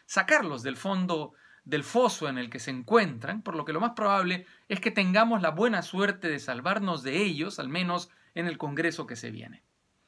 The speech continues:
A la prensa le corresponde un trabajo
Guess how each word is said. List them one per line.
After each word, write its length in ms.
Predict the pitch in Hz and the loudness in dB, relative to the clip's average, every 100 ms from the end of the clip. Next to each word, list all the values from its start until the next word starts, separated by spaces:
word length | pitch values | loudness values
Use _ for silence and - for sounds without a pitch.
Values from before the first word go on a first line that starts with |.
| _ _ _ _ - | _ _ _ _ 0
A 80 | |
la 100 | 190 | 4
prensa 340 | 285 330 302 262 | 6 4 4 0
le 120 | 190 | 0
corresponde 520 | 165 147 - 226 220 | 0 -2 0 2 2
un 100 | 214 | 0
trabajo 540 | 185 175 214 214 185 | 2 4 4 2 -2